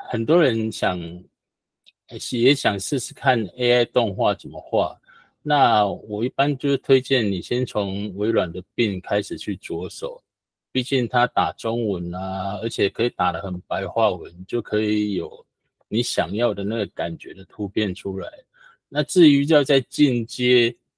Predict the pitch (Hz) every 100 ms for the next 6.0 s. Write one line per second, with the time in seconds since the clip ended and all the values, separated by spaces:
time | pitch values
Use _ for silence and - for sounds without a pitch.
0 | _ _ _ _ _ - 135 110 113 117
1 | 113 110 120 110 98 90 - 127 104 95
2 | 110 98 90 95 95 90 98 80 65 -
3 | 110 113 113 - 113 98 - 92 90 90
4 | 92 90 95 - 95 95 120 107 92 82
5 | 95 107 107 - 104 - 104 98 107 95